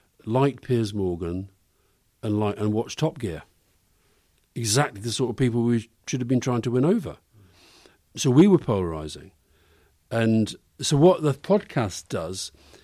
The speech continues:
we have this motto: try to agree, dis-, uh, try to disagree agreeably. And I think it is trying to, from my p-, I think Rory was always that style of debate and,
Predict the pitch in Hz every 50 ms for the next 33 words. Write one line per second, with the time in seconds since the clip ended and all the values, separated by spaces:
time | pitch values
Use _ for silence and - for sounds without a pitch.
0 | - _ _ _ - 117 120 131 131 131 151 143 127 120 107 - 117 101 92 85
1 | - 85 80 82 101 110 - - 117 104 101 - - 107 92 - 104 98 95 90
2 | 92 85 - - - 131 - - 127 120 110 - 104 101 107 - - 101 85 110
3 | 98 92 87 - 98 90 85 80 73 78 78 90 110 - _ _ _ _ - -
4 | - - _ _ _ _ _ _ _ _ _ _ - 135 139 143 139 - 170 151
5 | - - - 135 131 156 202 202 - - - 139 110 104 98 90 - 107 92 87
6 | 87 87 85 - _ _ - - 107 101 107 117 123 127 127 - - 113 123 123
7 | 131 113 107 113 110 104 98 101 98 113 123 131 135 117 104 87 85 85 101 92
8 | - - - - - - 92 90 87 85 80 78 - - _ _ _ _ _ _
9 | _ _ - 90 73 92 87 85 - - - - 78 78 76 -